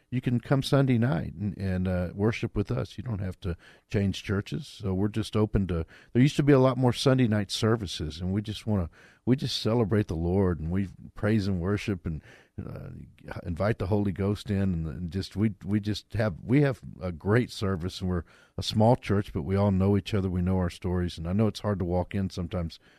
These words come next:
to a new place, but you'll be greeted with love and encouragement. And we're at two forty West Eighteenth Street, seven seven zero zero eight in the heart of the Heights.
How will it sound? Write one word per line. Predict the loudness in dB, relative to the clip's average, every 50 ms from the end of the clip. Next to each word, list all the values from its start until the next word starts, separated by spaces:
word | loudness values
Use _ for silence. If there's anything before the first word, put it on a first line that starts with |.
| _ _ _
to | 2 4
a |
new | 6 6 6 4
place, | 4 4 2 2 2 0
but | -4 -4 2 4
you'll | 4 6
be | 6 4
greeted | 4 4 4 4 4 4
with | 2 0 -2 0
love | 0 2 2 2
and | 2 0
encouragement. | 0 -2 -4 -4 -2 -2 -2 -2 -4 -8 -8 -8 -10 -12 -20 _ _ _ _ _ _
And | -4 0 4 6
we're | 6 6
at | 4 4
two | 4 4 4 6
forty | 6 4 6 8 8 8
West | 6 6 4 2 0 0 -2
Eighteenth | -4 -4 -4 -2 -2 -2 -2 -2
Street, | -6 -6 -4 -2 -2 -2 -4 -8 -8
seven | -4 -2 -2 0 0 0 -2
seven | -2 -2 -2 -2 -2
zero | 0 2 2 4 4 2
zero | 2 0 0 0 0 0 0
eight | 0 -2 -4
in | -6
the | -8 -6
heart | -4 -4 -4
of | -4 -4
the | -4
Heights. | -4 -6 -6 -8 -12